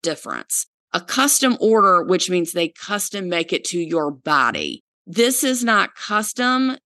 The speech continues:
They just don't make it until you order it, which is sustainable and cuts down on carbon footprint and on waste. And we do love that. Okay. So I love The Kit and I'm excited to try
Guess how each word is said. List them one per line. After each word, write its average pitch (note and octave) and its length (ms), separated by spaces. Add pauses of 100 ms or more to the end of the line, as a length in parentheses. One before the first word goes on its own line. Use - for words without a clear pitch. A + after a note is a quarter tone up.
(140)
They F#3 360
just F3+ 480
don't F#3 460
make E3 460
it C4 240
until F#3 340
you E3 400
order F3 380
it, B3+ 280 (200)
which G3 280
is F#3 380
sustainable F3 960
and D#3+ 160
cuts - 340
down D3 460 (140)
on C#3+ 400 (120)
carbon E3+ 380
footprint A3+ 640 (420)
and E3 160
on D#3+ 220
waste. C#3+ 540
And D3+ 80
we D3 80
do B2+ 180
love D#2 280
that. D2 340 (120)
Okay. D#3 540 (320)
So - 160
I F#3 60
love G3+ 440
The C4 60
Kit G#3+ 460
and F3+ 120
I'm F3 140
excited F#3 500
to G3+ 80
try F3 480